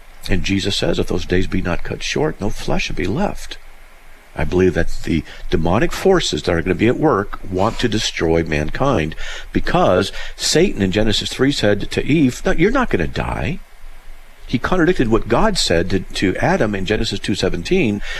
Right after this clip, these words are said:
"The day that you eat of the fruit, you will die."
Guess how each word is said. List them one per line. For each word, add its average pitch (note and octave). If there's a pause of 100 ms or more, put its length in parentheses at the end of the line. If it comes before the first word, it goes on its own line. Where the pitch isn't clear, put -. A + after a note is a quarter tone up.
(100)
"The G2+
day G#2+
that A2
you G2+
eat D#3+
of G2
the G2
fruit, -
you B2
will E3+
die." G3+